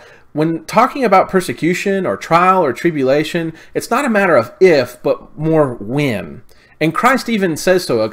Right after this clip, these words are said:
a simple reading of the Beatitudes will show you, i-, in Christ's wonderful sermon there, what we should expect with trial. "We are blessed, though, even if we go through trial,"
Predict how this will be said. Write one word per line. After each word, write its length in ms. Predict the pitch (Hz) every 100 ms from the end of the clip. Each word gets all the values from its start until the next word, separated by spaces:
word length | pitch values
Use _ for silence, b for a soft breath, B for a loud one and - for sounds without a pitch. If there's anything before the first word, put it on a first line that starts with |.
| -
a 100 | 147
simple 280 | - 330 320
reading 260 | 196 202
of 80 | 175
the 60 | 135
Beatitudes 680 | 113 131 160 147 127 110 104
will 120 | 107
show 320 | - 196 220
you, 420 | 180 101 95 95 B B B B
i-, 120 | 135
in 180 | 139 127
Christ's 320 | 165 185 175
wonderful 340 | 165 156 123
sermon 440 | 113 196 240 262 110
there, 240 | 98 95
what 420 | 101 170 - -
we 160 | 147 151
should 220 | - 127
expect 480 | 107 - 165 117 -
with 120 | 107
trial. 600 | - 151 117 101 - - _ b b b b
"We 260 | 113 220
are 280 | 196 226 196
blessed, 440 | 160 214 226 -
though, 420 | 120 95 95 131 - _ -
even 240 | 170 202
if 120 | 220
we 120 | 240 240
go 200 | 262 262
through 280 | - 359
trial," 600 | 320 - 165 135 98 -